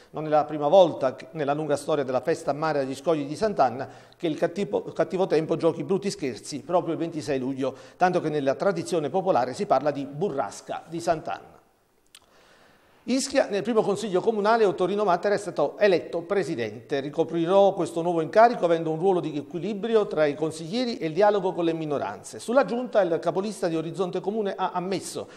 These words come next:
"Enzo ci ha sorpresi, le scelte del sindaco non faranno piacere a tutti, ma era necessario dare un colpo di reni ed assestare un'amministrazione che doveva partire. Poi si vedrà." Sentiamo il presidente.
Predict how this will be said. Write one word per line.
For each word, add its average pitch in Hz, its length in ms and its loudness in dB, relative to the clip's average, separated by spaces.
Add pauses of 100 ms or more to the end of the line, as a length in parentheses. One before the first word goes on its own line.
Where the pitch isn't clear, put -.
(180)
"Enzo 269 460 2
ci - 120 -4
ha 190 80 6
sorpresi, 139 640 -2
le 135 100 -6
scelte 196 300 0
del 160 140 -2
sindaco 180 440 0 (200)
non 175 160 -6
faranno 165 340 6
piacere 165 320 -2
a 240 60 2
tutti, 294 340 -2
ma 185 80 0
era 170 140 4
necessario 202 520 2
dare 156 160 0
un 160 80 -2
colpo 185 280 0
di 196 100 -4
reni 135 300 -4
ed 165 120 -4
assestare 190 520 2
un'amministrazione 170 800 -2 (180)
che 208 140 2
doveva 165 320 4
partire. 160 480 -4
Poi 233 380 6
si - 180 -8
vedrà." 135 380 -4
Sentiamo 254 400 -2
il 240 60 -6
presidente. 151 640 -10